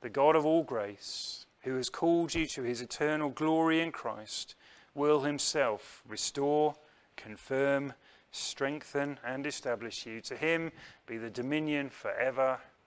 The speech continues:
and ever. Amen."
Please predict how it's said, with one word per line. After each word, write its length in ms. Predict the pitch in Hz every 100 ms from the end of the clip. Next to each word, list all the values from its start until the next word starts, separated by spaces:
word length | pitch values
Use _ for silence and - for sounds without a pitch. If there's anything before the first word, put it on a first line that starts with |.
| -
and 400 | 110 110 113 113 - _ _ _
ever. 480 | - 113 110 104 101 - - _ _ _ _ _ _ _ _
Amen." 400 | 110 117 107 101